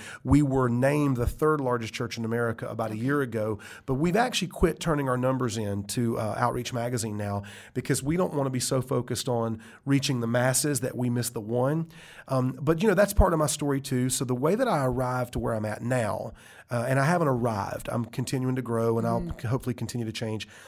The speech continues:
Speaker 1: It all started, obviously, my mom and dad, uh,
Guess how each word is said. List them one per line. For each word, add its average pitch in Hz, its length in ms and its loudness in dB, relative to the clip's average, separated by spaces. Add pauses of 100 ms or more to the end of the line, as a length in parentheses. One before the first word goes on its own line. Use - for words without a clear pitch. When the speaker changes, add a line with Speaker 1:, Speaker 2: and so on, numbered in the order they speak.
(160)
Speaker 1:
It 143 100 4
all 143 140 6
started, 127 480 2 (720)
obviously, 151 420 4
my 131 140 4
mom 135 220 4
and 131 120 2
dad, 110 380 -2
uh, 117 300 -4